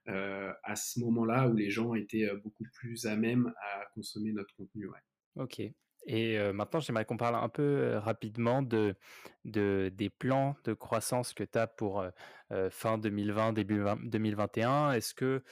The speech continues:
Speaker 2: heu, tu prévois de, d'élargir ta gamme ? Est-ce que tu travailles sur d'autres produits ? Hem, est-ce que t'as envie, heu, de développer ta gamme principale ? Est-ce que t'as envie de changer d'offre ? Heu, voilà, est-ce que t'as des idées sur comment est-ce que tu vas driver le business pour, heu, fin deux mille vingt, début deux mille vingt et un ?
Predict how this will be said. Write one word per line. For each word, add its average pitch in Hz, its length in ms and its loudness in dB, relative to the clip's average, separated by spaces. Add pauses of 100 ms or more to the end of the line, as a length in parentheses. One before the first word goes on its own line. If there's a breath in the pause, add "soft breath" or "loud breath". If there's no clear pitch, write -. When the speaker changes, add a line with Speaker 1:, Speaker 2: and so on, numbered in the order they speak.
(240 loud breath)
Speaker 2:
heu, 104 220 0
tu - 140 -14
prévois 117 640 2
de, 101 340 2
d'élargir 104 540 2
ta 104 140 -2
gamme ? 131 420 4
Est-ce 107 160 -4
que - 100 -6
tu 101 400 0
travailles 104 360 0
sur 98 260 -4
d'autres 107 320 -4
produits ? 117 580 0 (400 loud breath)
Hem, 101 460 2
est-ce - 220 -4
que 123 260 2
t'as 110 240 0
envie, 104 520 -2
heu, 104 80 4
de 98 120 -2
développer 104 500 2
ta 107 140 2
gamme 98 200 2
principale ? 120 680 0
Est-ce 104 160 -2
que 107 80 -2
t'as 104 100 -6
envie 98 180 -4
de - 40 -12
changer 101 320 -2
d'offre ? 110 340 0
Heu, 101 40 2
voilà, 98 260 -2
est-ce - 120 -6
que 123 80 -4
t'as 113 140 0
des 104 300 -2
idées 110 240 2
sur - 300 -6
comment 110 260 0
est-ce 104 140 -4
que 110 100 -6
tu - 120 -16
vas 104 100 -2
driver 101 360 0
le 98 60 -6
business 107 440 -2
pour, 101 320 0
heu, 95 140 0
fin 104 160 -4
deux 101 120 0
mille 101 200 0
vingt, 104 220 2
début 104 240 -2
deux 98 100 0
mille 98 160 -4
vingt 101 220 -4
et - 40 0
un ? 95 60 -4